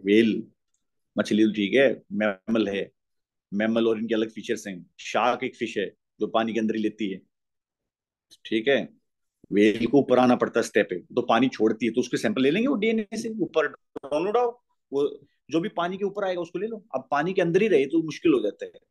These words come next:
ऊपर आएगा तो डीएनए एनालिसिस possible है spouting से, क्योंकि drone ऊपर उड़ेगा ना। तो ठीक है, तीनों option ठीक है, क्या दिक्कत है बताओ, तीनों option ठीक है,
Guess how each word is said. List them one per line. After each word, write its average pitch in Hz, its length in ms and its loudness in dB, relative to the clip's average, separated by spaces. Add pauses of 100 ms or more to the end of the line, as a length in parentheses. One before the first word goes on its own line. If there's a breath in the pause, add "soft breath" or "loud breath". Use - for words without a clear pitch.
(460)
ऊपर 123 220 -4
आएगा 185 180 -2
तो 190 120 -4
डीएनए 170 340 0
एनालिसिस 143 460 -8
possible 131 420 4
है - 80 -14 (640)
spouting 117 400 0
से, - 140 -8 (840)
क्योंकि 117 140 4
drone 127 240 6
ऊपर 127 160 2
उड़ेगा 98 320 2 (400)
ना। 160 80 -8 (920)
तो - 140 -16
ठीक 220 240 -4
है, 233 100 -2 (460)
तीनों 147 220 4
option 131 240 -4
ठीक 143 180 -8
है, 190 80 -8
क्या - 420 -4
दिक्कत - 280 -2
है - 80 -20 (260)
बताओ, - 180 -8
तीनों - 800 -2
option 101 260 -4
ठीक 110 200 -4
है, 143 80 -10